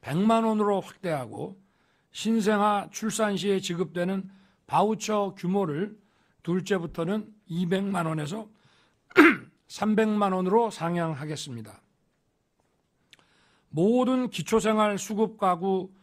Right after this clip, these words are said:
아동이 태어날 때부터 자립을 준비할 수 있도록 자산 형성 프로그램의 가입 연령을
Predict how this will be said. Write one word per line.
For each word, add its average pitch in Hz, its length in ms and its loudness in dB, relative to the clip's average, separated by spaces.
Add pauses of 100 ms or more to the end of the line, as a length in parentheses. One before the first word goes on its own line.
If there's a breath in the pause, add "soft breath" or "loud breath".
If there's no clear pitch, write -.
(200 soft breath)
아동이 170 680 0 (360 soft breath)
태어날 190 500 0
때부터 156 520 -4
자립을 214 520 0
준비할 170 460 0
수 165 280 -8
있도록 143 560 -8 (540 soft breath)
자산 180 460 -2
형성 175 480 -4
프로그램의 165 680 -2
가입 151 480 -4
연령을 139 640 -4